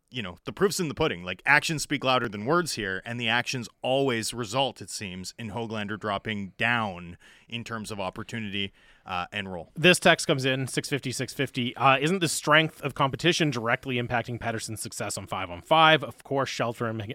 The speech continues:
Speaker 2: him against worse players would affect that line's ability to control play." Yeah, he hasn't been used in the, in that matchup role.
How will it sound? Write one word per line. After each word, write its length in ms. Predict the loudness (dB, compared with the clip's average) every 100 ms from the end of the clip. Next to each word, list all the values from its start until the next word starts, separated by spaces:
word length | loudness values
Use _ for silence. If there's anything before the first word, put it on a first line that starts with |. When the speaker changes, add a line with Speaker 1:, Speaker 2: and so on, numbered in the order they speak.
| -6
Speaker 2:
him 280 | 2 2 2
against 320 | -4 -4 -6
worse 180 | -8 -8
players 420 | -2 0 0 -2
would 120 | -6
affect 260 | -8 -8 -8
that 180 | -10 -8
line's 480 | -8 -8 -8 -10 -14 _ _ _
ability 460 | -2 0 -2 -4 -8
to 100 | -8
control 340 | -10 -8 -8
play." 280 | 2 6 8
Yeah, 220 | 8 6 2
he 120 | 2
hasn't 180 | 2 2
been 100 | 2
used 320 | 0 0 -4
in 120 | -2
the, 180 | -2 -2
in 80 | -2
that 160 | -2
matchup 440 | -2 -4 -2 -4 0
role. 460 | 6 6 6 0